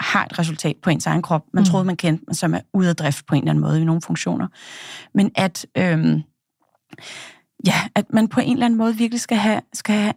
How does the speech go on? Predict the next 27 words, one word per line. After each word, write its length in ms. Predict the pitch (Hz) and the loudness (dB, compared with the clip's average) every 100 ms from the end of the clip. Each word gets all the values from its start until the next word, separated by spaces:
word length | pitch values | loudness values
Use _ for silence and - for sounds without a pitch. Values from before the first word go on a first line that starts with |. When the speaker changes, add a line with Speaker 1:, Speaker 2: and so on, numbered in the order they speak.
| - | 0
Speaker 1:
anerkendt, 640 | 214 220 226 - 175 - - | 2 2 0 -2 -2 -4 -6
at 220 | 196 202 - | -4 -2 -4
det 120 | 214 - | -4 0
er, 260 | 196 202 214 - | 0 0 -4 -4
øh, 440 | 196 185 - - - _ _ _ - | -2 -2 -4 -6 -10 _ _ _ -6
at 140 | 107 | -2
det 80 | - - | -4 -2
er 120 | 214 240 | -2 0
benhårdt, 580 | 202 196 185 175 185 - - | 0 0 0 0 -2 -8 -4
og 180 | 139 214 | -2 0
uforudsigeligheden 880 | 196 202 196 - 233 202 180 190 - | -2 -2 -4 -4 -4 -4 -2 -4 -2
er 80 | 196 | -4
så 180 | - 214 | -4 -6
sindssygt, 1000 | - - 262 - - - - 226 - - _ _ - | -8 -4 -4 -4 -8 -8 -4 -4 -6 -20 _ _ -4
øh, 300 | 185 170 165 - _ _ - | 0 0 -2 -4 _ _ 0
anstrengende 640 | 233 320 233 - - 170 - _ _ - | 2 2 -2 -6 -2 -2 -2 _ _ 0
anerkendelse. 540 | 214 247 180 - 190 | 2 2 -2 -4 -6
Jeg 60 | 196 | -6
synes 180 | 202 | -6
i 40 | 208 | -4
virkeligheden, 340 | 214 226 208 | -4 -2 -4
det 60 | 208 | -4
er 40 | |
det, 100 | 208 | -4
der 60 | 214 | -4
mangler 260 | 202 214 | -4 -2
mest. 340 | 214 220 - | -2 -2 -4